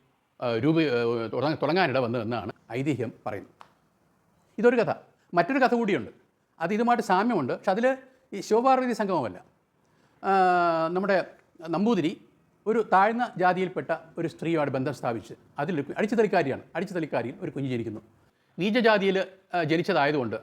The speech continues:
ആ കുട്ടിയെ അവിടെ ആരും അംഗീകരിക്കുന്നില്ല. അങ്ങനെ വീട്ടിനകത്ത് തന്നെ ആ കുഞ്ഞ് വളരുകയാണ്. ഗ്രാജുവലി കുഞ്ഞ് വളരുന്നു.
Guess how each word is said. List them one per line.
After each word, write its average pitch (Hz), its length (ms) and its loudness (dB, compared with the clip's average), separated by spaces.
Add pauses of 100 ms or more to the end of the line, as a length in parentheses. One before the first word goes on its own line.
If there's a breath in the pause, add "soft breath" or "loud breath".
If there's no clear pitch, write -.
ആ 185 60 2
കുട്ടിയെ 165 280 -2
അവിടെ 151 120 2
ആരും 143 200 0
അംഗീകരിക്കുന്നില്ല. 127 560 -4 (680 soft breath)
അങ്ങനെ 185 180 2
വീട്ടിനകത്ത് 190 560 0
തന്നെ 143 120 -2
ആ - 40 -4
കുഞ്ഞ് 143 240 -4
വളരുകയാണ്. 113 360 -6 (920 soft breath)
ഗ്രാജുവലി 185 320 4
കുഞ്ഞ് 170 200 -2
വളരുന്നു. 165 300 -2